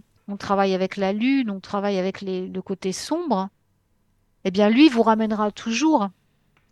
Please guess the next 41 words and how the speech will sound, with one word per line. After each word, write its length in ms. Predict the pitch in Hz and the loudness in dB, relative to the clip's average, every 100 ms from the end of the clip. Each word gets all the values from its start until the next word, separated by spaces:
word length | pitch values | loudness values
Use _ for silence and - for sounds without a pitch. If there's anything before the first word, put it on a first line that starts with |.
| - | -10
Il 100 | 202 | 2
va 120 | 202 | 2
vous 200 | 196 202 | 2 -2
ancrer, 460 | 233 226 - 294 294 _ _ _ _ _ - | -2 -2 0 0 -2 _ _ _ _ _ -16
il 100 | 196 | -6
va 140 | 196 | -4
vous, 240 | 190 196 196 | -4 -8 -8
vous, 180 | 185 196 | -4 -4
il 220 | 202 196 | -4 0
va 120 | 196 | 0
vous 220 | 185 196 | 0 -2
accompagner 600 | 208 - 208 226 247 294 | -2 -4 0 2 4 2
pour 220 | - 175 | 0 -6
que 60 | 175 | -8
vous 180 | 185 190 | -8 -4
alliez, 360 | 190 196 208 190 | -4 -2 -2 0
euh, 180 | 185 175 | -2 -2
bah, 160 | 180 | -4
rencontrer 540 | 180 185 202 - 285 294 | -4 -8 -12 -2 0 0
ces 200 | - 190 | -4 -4
déesses, 380 | 190 214 247 | 0 0 0
ces 240 | - - 196 | -2 -10 -10
dieux, 280 | 185 220 233 | -6 -4 -4
ces 180 | - 190 | -6 -4
déesses, 540 | 190 208 240 247 - | 0 2 2 2 -4
euh, 140 | 185 | -6
ces... 320 | 190 - 185 180 - - _ 180 | -6 -6 -6 -8 -16 -20 _ -2
donc 200 | 220 - | -2 0
ces 180 | 202 180 - | -2 -4 0
personnalités, 760 | 202 - 214 196 190 233 339 339 | 0 2 0 0 -2 -2 0 0
c'est 180 | - | -2
vos 260 | 175 190 302 | -4 -2 -2
personnalités 760 | - 208 - 202 196 196 196 190 | 0 -4 -2 -4 -2 -4 -2 -2
à 80 | 196 | -2
vous, 180 | 254 320 | -2 -4
en 80 | 185 | -4
fait, 220 | 208 196 | -4 -4
que 100 | - | -8
vous 240 | 180 180 185 | -10 -8 -6
affrontez, 580 | 185 - - 196 190 | -6 -10 -16 -14 -10
hein. 80 | 185 | -10